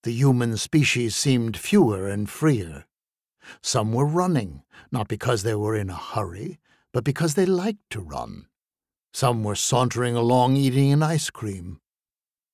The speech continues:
On the lawn among the trees, the disciples of some Asian practice were performing strange slow motions. Farther along, in an immense circle,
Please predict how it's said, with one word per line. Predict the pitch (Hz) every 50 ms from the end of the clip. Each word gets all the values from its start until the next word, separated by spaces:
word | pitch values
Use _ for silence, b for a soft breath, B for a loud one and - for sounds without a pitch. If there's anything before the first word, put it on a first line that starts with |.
| _ _
On | 143 139 151 160
the | 156
lawn | 151 147 156 165 170 175 185 190 190
among | 175 131 123 139 160 160 165
the | 147
trees, | 135 - - 139 131 117 113 110 101 - - B B B B B B
the | - 131
disciples | 127 120 - - 170 156 139 - - 117 110 104
of | 117 107 -
some | - - 151 139 135 135 120 117 117 131 - -
Asian | 175 156 147 143 123 101 120 113 104 104 104 98
practice | - - 135 120 117 - _ 104 95 - - - _ _
were | - 110
performing | - 147 135 - - 170 160 165 165 151 147 151
strange | 135 - - - 151 151 160 165 156 151 143 127 107
slow | - - - - 135 135 139 143 143 143 139
motions. | 135 135 135 123 113 - - - 73 64 62 - - - - _ _ _ _ _ _ _ _ _ _ _ _ _ _ _ _ b b b b b b b _
Farther | - - 127 117 113 110 113 107 107
along, | 117 123 139 165 185 170 117 104 101 92 - b b b b b b
in | - 131 127
an | 120 110 110
immense | 104 98 101 107 117 131 143 143 139 120 104 - - - - - - _
circle, | - - - 143 120 107 - - 123 151 156